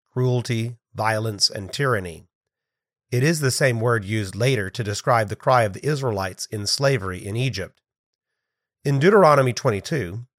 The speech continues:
the same word is used to describe a woman's cry for help when she's been raped.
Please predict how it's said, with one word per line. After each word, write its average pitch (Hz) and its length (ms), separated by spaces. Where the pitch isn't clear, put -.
the 110 100
same 120 340
word 131 220
is 90 180
used 113 380
to 117 100
describe 101 460
a 98 100
woman's 135 380
cry 95 300
for 92 160
help 127 360
when 98 180
she's 98 220
been 87 200
raped. 110 320